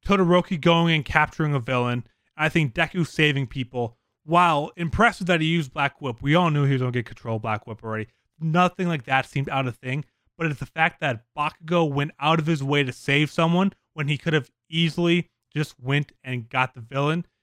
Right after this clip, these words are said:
is plus ultra, 'cause that is so much farther out of his character's kind of spectrum than what the other two did this episode, even though they all did kind of different variations of what they normally do. This was still a huge thing for them. So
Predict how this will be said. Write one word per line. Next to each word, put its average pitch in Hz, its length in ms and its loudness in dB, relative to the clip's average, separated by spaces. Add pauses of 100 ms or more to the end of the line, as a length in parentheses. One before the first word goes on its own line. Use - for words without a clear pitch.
(280)
is 190 360 2
plus - 320 -4
ultra, 135 340 -6
'cause 131 200 -8
that 151 200 2
is 156 120 -6
so 165 340 -2
much 170 240 -4
farther 139 480 -2
out 139 220 0
of 127 120 -6
his 131 200 -16
character's 131 680 -10 (340)
kind 143 280 -6
of 117 220 -10
spectrum 208 760 -4 (380)
than 151 320 -2
what 156 240 0
the 165 100 -8
other 143 200 0
two - 180 -8
did 117 160 -10
this 117 120 -8
episode, 123 360 -8
even 196 180 -4
though 180 120 2
they 160 120 0
all 147 220 2
did 131 300 -8 (460)
kind 180 240 2
of 147 200 -4
different 151 280 -4
variations 135 480 0
of 123 80 -4
what 120 140 -6
they 113 100 -8
normally 127 460 -6
do. 180 240 -4 (240)
This 156 140 -18
was 170 160 -2
still 151 440 -8
a 123 60 -8
huge 147 640 -6
thing 123 180 -10
for 110 140 -20
them. 107 280 -10
So 123 180 -12